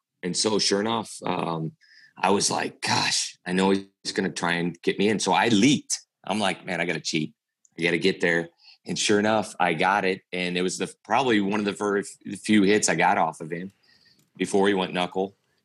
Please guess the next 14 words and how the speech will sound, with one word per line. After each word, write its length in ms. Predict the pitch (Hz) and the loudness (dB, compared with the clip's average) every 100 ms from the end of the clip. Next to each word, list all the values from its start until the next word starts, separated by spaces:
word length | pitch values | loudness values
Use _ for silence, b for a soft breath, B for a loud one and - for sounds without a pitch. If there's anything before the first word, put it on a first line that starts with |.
| _ - | _ -4
and, 400 | 98 95 92 92 | -2 0 0 2
uh, 280 | 95 92 92 | 2 2 0
hit 160 | 101 110 | 0 0
a 40 | |
homer. 380 | 107 127 131 - _ _ _ | 0 -2 -4 -10 _ _ _
And 440 | 101 101 101 95 90 b b b b b b | -4 -2 0 -2 -6 b b b b b b
I'm 140 | 95 95 | -6 -2
like, 240 | 92 85 | -2 -2
"Holy 520 | - - 110 90 - - | -6 -10 -6 -6 -10 -10
cow, 300 | - - 98 | -8 -6 -8
I 100 | 71 - | -10 -2
finally 280 | 92 92 87 | 2 2 2
got 220 | 90 - | 2 0
one." 160 | 78 | -4